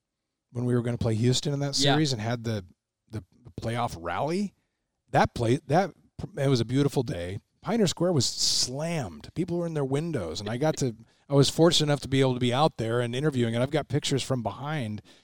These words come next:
Speaker 1: and I'm interviewing Brandon and LaMarcus, and, I mean, it looks like there's fifteen thousand people. I don't know how many there were.
Speaker 2: It felt
Speaker 1: But
Speaker 2: like that many were.
Speaker 1: yeah, and it wasn't
Speaker 2: Yeah.
Speaker 1: a championship parade, but it
Speaker 2: That's
Speaker 1: was
Speaker 2: for
Speaker 1: just
Speaker 2: first
Speaker 1: go-,
Speaker 2: round of the playoffs.
Speaker 1: and I remember people in other markets saying, "Wait a minute, you guys had a rally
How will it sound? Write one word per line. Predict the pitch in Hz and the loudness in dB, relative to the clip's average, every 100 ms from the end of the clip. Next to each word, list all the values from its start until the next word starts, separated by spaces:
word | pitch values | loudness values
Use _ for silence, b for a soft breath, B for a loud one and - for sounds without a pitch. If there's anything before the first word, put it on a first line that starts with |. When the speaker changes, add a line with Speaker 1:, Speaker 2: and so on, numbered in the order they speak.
| b b b | b b b
Speaker 1:
and | 120 | 0
I'm | 123 131 | 2 4
interviewing | 127 117 117 110 | 4 4 4 2
Brandon | 110 110 113 110 | -2 -2 0 -2
and | 107 | -2
LaMarcus, | 107 107 117 - 113 | -4 -4 -2 0 0
and, | 104 95 - b b b b - | -2 -6 -14 b b b b -4
I | |
mean, | 131 175 | 4 4
it | 240 | 6
looks | 160 185 - | 6 6 4
like | 123 | 2
there's | 123 110 | 2 0
fifteen | 135 - 120 | 0 0 -2
thousand | 98 95 85 82 | -2 -4 -6 -10
people. | 104 - - | -12 -10 0
I | 135 | 2
don't | 139 | 4
know | |
how | 113 117 | 2 0
many | 107 | -4
there | 92 90 | -8 -6
were. | 110 117 80 - _ b | -4 -4 -4 -10 _ b
Speaker 2:
It | - | -20
felt | - 165 | 0 2
Speaker 1:
But | 151 | 2
Speaker 2:
like | 123 | 0
that | 120 110 | -8 -10
many | 110 110 | -12 -4
were. | 220 | 4
Speaker 1:
yeah, | 277 170 | 6 8
and | 143 | 8
it | |
wasn't | 226 202 151 | 8 8 6
Speaker 2:
Yeah. | |
Speaker 1:
a | |
championship | 117 - 175 226 175 117 120 - | 4 4 4 4 2 4 2 4
parade, | 117 117 190 | 4 6 6
but | 196 | 4
it | |
Speaker 2:
That's | 202 | 6
Speaker 1:
was | 185 | 6
Speaker 2:
for | 233 | 6
Speaker 1:
just | 214 | 4
Speaker 2:
first | 240 | 4
Speaker 1:
go-, | 240 | 4
Speaker 2:
round | 226 | 2
of | |
the | 226 226 | 0 -2
playoffs. | 302 | 4
Speaker 1:
and | 294 | 6
I | 214 | 8
remember | 226 240 240 | 8 6 6
people | 196 202 196 | 6 4 4
in | 185 | 4
other | 175 | 4
markets | 165 170 - 165 | 4 2 0 0
saying, | - 139 131 | 2 0 0
"Wait | 202 | 0
a | 165 | 0
minute, | 113 107 | -2 -4
you | |
guys | 175 196 | -2 0
had | 160 | 2
a | 180 | 2
rally | 101 90 98 135 175 208 | 0 -2 -2 2 2 0